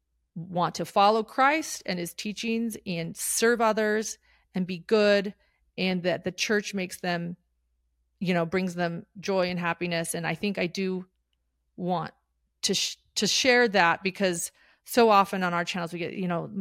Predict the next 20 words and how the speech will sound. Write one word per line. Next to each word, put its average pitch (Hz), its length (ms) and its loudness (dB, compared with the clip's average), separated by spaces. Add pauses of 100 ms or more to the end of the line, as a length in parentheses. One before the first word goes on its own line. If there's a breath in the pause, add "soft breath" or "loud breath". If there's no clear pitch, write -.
"Mormons 214 540 0
don't 196 200 -4
do 202 140 -4
this. 185 160 -4
This 185 160 -8
isn't, 196 260 -6 (220)
you 185 120 -2
know, 175 280 -4 (460)
what 202 140 0
it's 185 100 -4
all 185 100 4
about." 185 220 4
And 190 140 -6 (180)
that 196 220 2
is - 180 -8
true. - 320 -8 (280)
That 185 200 4
is 175 160 -2
true. 175 340 -6 (380 soft breath)
But - 480 4